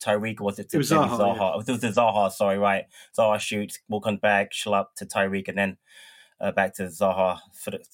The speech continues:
Speaker 1: to, to Gyro to score. But I thought he had a really good game yesterday. Um, I, I read, <laughs> I read the program last week, and I think we called, we talked about it last week, Chris, about you could tell he was itching to get back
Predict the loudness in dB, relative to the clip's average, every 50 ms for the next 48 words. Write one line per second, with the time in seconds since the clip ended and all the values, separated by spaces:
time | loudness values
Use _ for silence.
0 | -12 -6 -4 -4 -4 -4 -6 -10 -6 0 2 2 2 2 -2 -6 -10 -8 -4 -2
1 | -2 -2 0 -2 -4 -4 _ _ _ _ _ _ _ _ _ -2 -2 0 0 -2
2 | -2 0 0 0 0 -2 -8 -8 -8 -6 -4 -4 -4 -6 -4 0 0 0 2 0
3 | -2 -4 -4 -2 -2 -2 -2 -2 -4 -4 -4 -2 -2 -4 -6 -10 -16 _ _ _
4 | _ _ _ -4 -4 -2 -2 -2 -2 -2 0 0 0 0 0 -4 -12 -18 -20 _
5 | _ _ -20 -18 -16 -14 -14 -14 -16 _ _ _ -20 -20 -20 -20 -20 _ _ -6
6 | -2 0 2 2 2 0 -2 -8 -8 -10 -6 -2 0 0 0 2 0 0 2 2
7 | 2 0 0 0 -4 -8 -6 -6 -4 -2 -2 -2 -2 -2 -2 -4 -8 -10 -8 -4
8 | -4 -4 -4 -4 -4 -2 -2 -2 0 0 -2 0 0 -2 -4 -4 -6 -12 -12 -12
9 | -10 -10 -10 -8 -6 -4 -2 0 0 -2 -4 _ -10 -10 -8 -6 -6 -8 -8 -4
10 | 0 2 2 2 2 0 -4 _ _ _ _ _ _ _ _ _ _ _ _ -12
11 | -6 -4 -2 0 0 -2 -2 -2 -2 -4 -4 -4 -6 -14 -18 _ -18 -20 -10 _
12 | -2 -2 -2 -2 -2 -4 -4 -4 -4 -4 0 2 2 2 0 -2 -10